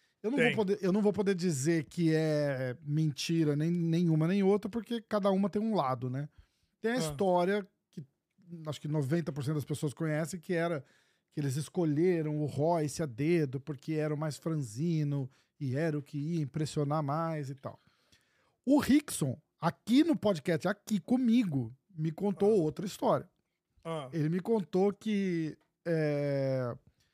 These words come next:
Speaker 1: ele tinha brigado com o
Speaker 2: Com o Rorion.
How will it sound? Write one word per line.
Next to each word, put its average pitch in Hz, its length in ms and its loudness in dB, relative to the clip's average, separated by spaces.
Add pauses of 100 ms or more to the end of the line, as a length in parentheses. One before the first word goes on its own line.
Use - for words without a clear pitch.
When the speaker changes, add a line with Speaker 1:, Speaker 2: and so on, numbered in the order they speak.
(1400)
Speaker 1:
ele 202 260 6
tinha 214 220 2
brigado 170 640 2
com 143 1200 2
o - 40 -10
Speaker 2:
Com 160 60 -8
o 127 40 -6
Rorion. 135 300 -4